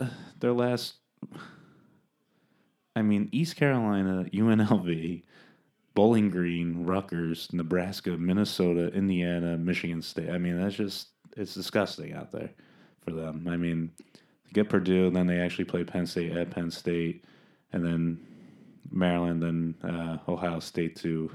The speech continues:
close it out. But the Or-, Oregon, Washington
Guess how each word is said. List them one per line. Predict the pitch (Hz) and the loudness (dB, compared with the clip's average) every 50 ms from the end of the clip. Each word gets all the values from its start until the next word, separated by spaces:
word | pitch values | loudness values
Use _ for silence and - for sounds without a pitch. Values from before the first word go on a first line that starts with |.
| - - _ | -12 -20 _
close | - - 92 87 82 80 80 | -8 -4 -4 -2 -2 -2 -4
it | 80 82 | -4 -4
out. | 82 82 80 80 82 - - | -4 -4 -4 -6 -8 -6 -4
But | - 85 85 85 - _ - - _ _ _ _ _ _ _ _ - - - - - - _ _ _ _ _ _ _ _ _ - - - - - - _ - - _ _ _ _ _ - | -2 -2 -2 -2 -6 _ -20 -20 _ _ _ _ _ _ _ _ -20 -20 -20 -20 -20 -20 _ _ _ _ _ _ _ _ _ -14 -12 -12 -14 -16 -20 _ -20 -20 _ _ _ _ _ -2
the | 113 113 | 0 2
Or-, | - - 180 175 - - - _ _ _ _ _ - | 4 4 2 2 0 -4 -10 _ _ _ _ _ 2
Oregon, | 143 165 190 202 190 170 160 151 139 117 | 4 4 4 4 6 4 4 4 4 4
Washington | 107 104 101 - - 98 92 - 95 92 90 90 87 90 87 - | 4 4 2 2 0 -2 0 2 2 2 4 2 0 -2 -6 -10